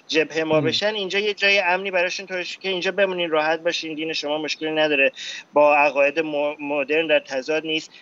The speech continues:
Speaker 1: و این اتفاقاً خطرناکه، برای اینکه ما اگه اینها نبودن، انقدر دین با زندگی مدرن انقدر مشکل داره که طول عمر دین میومد پایین‌تر. این اینها، این روشنفکر، کسایی که به-، بهش می‌گن روشنفکرهای دینی، داره تاریخ ب-،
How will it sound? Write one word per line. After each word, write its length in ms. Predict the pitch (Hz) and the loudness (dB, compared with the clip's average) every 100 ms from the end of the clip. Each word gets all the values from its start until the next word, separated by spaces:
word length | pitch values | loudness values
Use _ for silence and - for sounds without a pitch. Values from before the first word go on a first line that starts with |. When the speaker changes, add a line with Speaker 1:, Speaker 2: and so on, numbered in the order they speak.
| - | -2
Speaker 1:
و 40 | 151 | -2
این 200 | 214 226 | 0 -4
اتفاقاً 340 | 208 180 180 214 | -4 -6 -6 -4
خطرناکه، 720 | 202 185 175 165 185 220 160 | -4 -4 -4 -2 0 -2 0
برای 140 | 143 | 0
اینکه 200 | 160 175 | 0 -2
ما 300 | 190 185 208 208 - - | -4 0 0 0 -8 -2
اگه 200 | 160 175 | 0 0
اینها 280 | 170 165 160 | -2 -4 -4
نبودن، 720 | 165 160 151 156 170 208 214 | 0 -2 -2 -2 2 0 -2
انقدر 460 | 175 156 135 175 208 165 | -8 -8 -6 -6 -6 -4
دین 240 | 196 175 | -4 0
با 100 | 160 | 0
زندگی 380 | 151 160 147 156 | 0 -4 -2 -2
مدرن 380 | 156 151 180 180 | 0 0 0 0
انقدر 320 | 156 170 196 | 0 2 2
مشکل 420 | 175 - 165 156 | 0 -2 -2 0
داره 440 | 147 143 170 208 214 - - | 2 2 2 0 -2 -12 -14
که 140 | - 170 | -2 -2
طول 300 | - - 170 | -2 0 2
عمر 340 | 170 165 156 | 2 2 -2
دین 240 | 147 180 208 | -4 -6 -2
میومد 300 | 175 175 190 | 0 0 -2
پایین‌تر. 540 | - 165 147 147 185 185 | -2 -2 -2 0 2 2
این 240 | 143 143 | 0 -8
اینها، 360 | 139 165 196 208 - _ | -4 0 2 0 -6 _
این 140 | 175 | -2
روشنفکر، 640 | 185 160 170 156 160 151 160 | 2 2 2 0 -2 -8 -8
کسایی 300 | 156 143 156 | -8 -6 -6
که 100 | 151 | -2
به-، 280 | 151 151 147 | 0 0 0
بهش 200 | 147 147 | -2 -2
می‌گن 160 | 151 147 | -2 0
روشنفکرهای 760 | 143 143 160 143 156 143 143 | 0 -2 -4 -4 -4 0 0
دینی، 260 | 143 143 170 | 2 0 2
داره 280 | 190 170 208 - - - - | 2 4 2 -4 -20 -20 -12
تاریخ 420 | - 160 151 180 | 0 2 4 0
ب-، 280 | 214 160 160 | -2 2 0